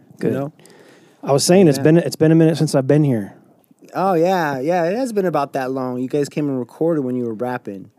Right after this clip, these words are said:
Speaker 1: Yeah.
Speaker 2: I think that was the last time you came here. I don't know if you did scratches or you just were, like, the overseer.
Speaker 1: Yeah.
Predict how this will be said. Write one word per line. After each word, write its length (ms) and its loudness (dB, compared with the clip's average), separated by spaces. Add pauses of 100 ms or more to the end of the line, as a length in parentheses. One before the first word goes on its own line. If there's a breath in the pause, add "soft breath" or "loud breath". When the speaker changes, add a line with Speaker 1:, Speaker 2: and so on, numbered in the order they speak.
(100)
Speaker 1:
Yeah. 220 -2 (320)
Speaker 2:
I 40 -6
think 160 -2
that 100 2
was 120 -2
the 60 -2
last 260 0
time 120 -4
you 100 -4
came 200 -4
here. 180 -4
I 80 -8
don't 100 -2
know 80 0
if 100 -6
you 80 -4
did 120 -4
scratches 720 -4
or 160 -4
you 140 0
just 180 -8
were, 80 -6
like, 160 -6
the 100 -8
overseer. 760 -6
Speaker 1:
Yeah. 300 2